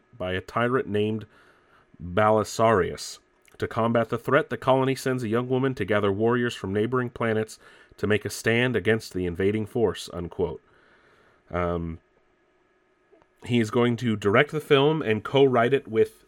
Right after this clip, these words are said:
uh, Shay Hatton, who wrote, co-wrote Army of the Dead with him, and three hundred. Uh, the three hundred co-writer, excuse me, Kurt Johnstad will join him as well. Um,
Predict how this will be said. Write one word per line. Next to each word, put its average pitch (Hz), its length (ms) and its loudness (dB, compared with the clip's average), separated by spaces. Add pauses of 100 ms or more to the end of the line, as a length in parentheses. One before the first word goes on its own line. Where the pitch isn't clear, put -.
uh, 92 160 -4
Shay 117 300 -2
Hatton, 123 380 -2
who 113 180 -4
wrote, 104 340 0
co-wrote 107 380 2
Army 104 200 -4
of 92 60 -6
the 95 80 -4
Dead 113 200 -2
with 123 120 -4
him, 135 240 -6 (420)
and 139 280 0
three 98 240 -2
hundred. 92 360 0 (560)
Uh, 95 400 4
the 98 280 -2
three 127 240 -2
hundred 127 220 -2
co-writer, 101 380 2
excuse 95 300 -8
me, 98 120 -4
Kurt - 280 -4 (400)
Johnstad 104 640 -2
will 90 140 -8
join 90 260 -6
him 87 160 -10
as 80 160 -12
well. 110 340 2 (540)
Um, 85 520 -4